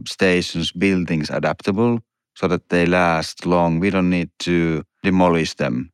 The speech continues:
And that's already a sustainability thing. And,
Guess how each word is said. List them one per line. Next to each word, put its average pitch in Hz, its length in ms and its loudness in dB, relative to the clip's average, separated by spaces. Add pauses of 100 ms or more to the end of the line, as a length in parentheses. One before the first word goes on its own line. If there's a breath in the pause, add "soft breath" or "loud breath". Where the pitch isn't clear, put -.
(120)
And 78 120 -6
that's 87 260 -2
already 78 420 0
a 69 340 -2 (500)
sustainability 80 920 -2
thing. 71 420 -4 (380)
And, 76 340 -6